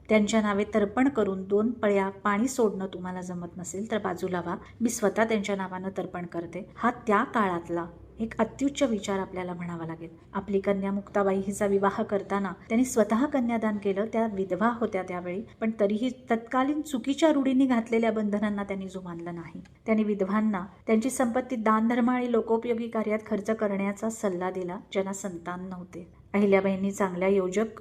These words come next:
आणि दूरदृष्टिकोनातनं महेश्वर या राजधानीच्या ठिकाणी अनेक पेठा वसवल्या, उद्योगधंद्यांना चालना दिली.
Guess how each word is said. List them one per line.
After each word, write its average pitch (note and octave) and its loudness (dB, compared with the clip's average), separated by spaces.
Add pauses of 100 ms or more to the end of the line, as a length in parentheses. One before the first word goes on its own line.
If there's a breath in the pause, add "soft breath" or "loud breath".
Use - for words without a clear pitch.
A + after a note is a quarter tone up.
आणि G3+ 0
दूरदृष्टिकोनातनं G#3 -2
महेश्वर G#3 2
या G#3 6
राजधानीच्या G3 2
ठिकाणी F#3+ -4 (360 loud breath)
अनेक C4+ 4
पेठा G#3+ 4
वसवल्या, F#3+ 0
उद्योगधंद्यांना G#3 0
चालना F#3+ -4
दिली. F#3+ -4